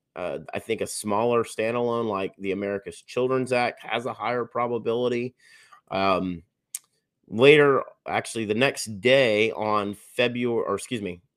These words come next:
December fifteenth, two thousand and twenty-one, um, in a local opinion piece written by Palami Soni for the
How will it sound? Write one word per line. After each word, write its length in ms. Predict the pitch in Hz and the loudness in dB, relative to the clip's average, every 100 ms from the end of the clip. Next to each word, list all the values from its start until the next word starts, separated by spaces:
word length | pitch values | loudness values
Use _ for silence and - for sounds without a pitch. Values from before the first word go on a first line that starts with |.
| _ | _
December 560 | 110 - - 147 135 127 | -8 -2 2 2 2 0
fifteenth, 760 | - 113 - - 156 117 - - | -2 -4 -4 -4 -2 -4 -8 -16
two 160 | - | -14
thousand 420 | 90 110 113 107 101 | -6 -4 -4 -4 -8
and 120 | 95 | -8
twenty-one, 920 | - 101 98 104 135 139 110 120 139 _ _ _ _ | -8 -6 -2 -2 0 0 0 -4 -8 _ _ _ _
um, 360 | 85 90 82 82 | -6 -4 -6 -6
in 120 | 110 113 | -2 0
a 180 | 101 | 2
local 320 | 110 127 123 110 | 2 0 0 -4
opinion 480 | - - 127 120 117 | -6 -4 -2 -2 -6
piece 380 | 117 113 - | -8 -8 -6
written 260 | 113 82 107 | -6 -6 -4
by 160 | 101 95 | -4 -4
Palami 520 | - 110 107 107 98 | -6 -4 -2 -2 -4
Soni 600 | - - 107 120 113 107 | -8 -6 -4 -2 -4 -6
for 220 | - 107 | -4 -4
the 200 | 92 - | -4 -6